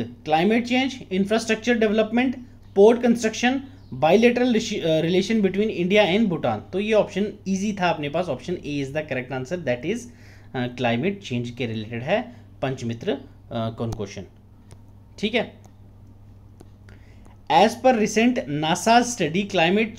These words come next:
change, which crop is set to see growth of seventeen percent due to climate change? नासा की एक स्टडी थी क्लाइमेट चेंज पे, उसके according कौन सी क्रॉप को है जो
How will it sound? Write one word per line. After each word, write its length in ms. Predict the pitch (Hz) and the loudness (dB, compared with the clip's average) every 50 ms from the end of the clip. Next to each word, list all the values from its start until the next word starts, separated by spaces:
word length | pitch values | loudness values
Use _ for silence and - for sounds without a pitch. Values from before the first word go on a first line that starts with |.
| - 220 | 0 2
change, 280 | 214 202 220 220 208 - - - - - - - | 4 4 4 2 0 -6 -12 -18 -20 -20 -14 -8
which 220 | 143 170 254 302 - | -2 0 0 0 0
crop 440 | - - 214 214 208 226 226 - - | -2 2 6 6 6 6 4 2 -2
is 100 | 233 - - - | -4 -2 0 0
set 140 | 226 208 220 - 262 | 0 0 0 -2 -4
to 60 | 262 | -4
see 300 | 240 - - 233 240 240 | -4 -4 -2 -2 -2 -2
growth 360 | 190 160 160 175 196 220 214 - | 0 0 4 6 6 6 6 4
of 100 | 226 220 | 2 0
seventeen 640 | 220 - - 202 185 196 208 196 196 - 247 254 240 | 0 0 0 2 2 2 2 0 0 0 0 2 2
percent 320 | 226 208 202 - 208 208 185 | 2 0 0 0 0 0 0
due 120 | 165 165 | -2 -4
to 100 | 170 170 | -4 -6
climate 400 | 220 - 185 165 143 139 135 123 | -6 -2 0 0 0 0 -2 -4
change? 260 | 120 - 113 104 101 - - - - - - - 139 | -6 -8 -10 -10 -10 -12 -14 -20 -20 -20 -14 -6 -2
नासा 300 | 143 160 170 170 208 220 | 0 2 2 2 0 0
की 200 | 214 220 240 233 | 0 0 0 0
एक 100 | 233 233 | 0 0
स्टडी 260 | - 170 151 165 202 | 0 0 0 0 0
थी 120 | 202 - | -2 -2
क्लाइमेट 340 | 233 220 185 165 175 180 175 | 0 2 2 2 2 0 -2
चेंज 260 | - - 139 135 131 | -2 -4 -4 -4 -4
पे, 180 | - - 180 202 | -2 0 0 0
उसके 380 | - - 180 - - - 247 233 | 0 -2 -6 -8 -4 0 0 0
according 460 | 226 226 - 131 160 170 196 208 202 | 2 2 0 0 2 2 0 0 0
कौन 220 | - 220 240 240 | 0 2 2 2
सी 160 | 233 240 262 | 2 2 -2
क्रॉप 340 | 269 - - 156 147 151 - | -2 0 2 2 2 2 0
को 100 | - 160 | -4 -4
है 220 | 143 139 139 151 151 | -2 -2 -2 -2 -2
जो 320 | 147 160 208 247 247 | -2 0 0 0 -2